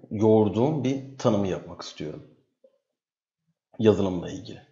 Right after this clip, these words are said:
Yazılım arkadaşlar, insanların günde-, gündelik aktivitelerini bilgisayar sistemleriyle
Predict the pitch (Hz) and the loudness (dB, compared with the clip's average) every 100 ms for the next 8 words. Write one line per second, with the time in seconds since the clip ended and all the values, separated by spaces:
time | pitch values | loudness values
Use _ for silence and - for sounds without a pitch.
0 | _ 123 131 135 185 - 87 - - - | _ 0 0 0 -2 -4 -8 -10 -12 -12
1 | - 143 127 - _ _ 123 123 120 120 | -10 -10 -12 -20 _ _ -4 -2 -2 -2
2 | 127 139 87 98 110 117 - 101 98 104 | -2 -4 -4 -4 -2 -4 -4 -4 -2 -2
3 | 131 95 - 113 110 - 87 80 82 139 | -2 -6 -6 -8 -8 -6 -8 -8 -6 -8
4 | - - - _ - 123 120 - 135 143 | -8 -16 -20 _ -4 -2 -2 -4 -4 -6
5 | - 107 90 90 90 92 151 - | -6 -4 -4 -4 -6 -6 -8 -10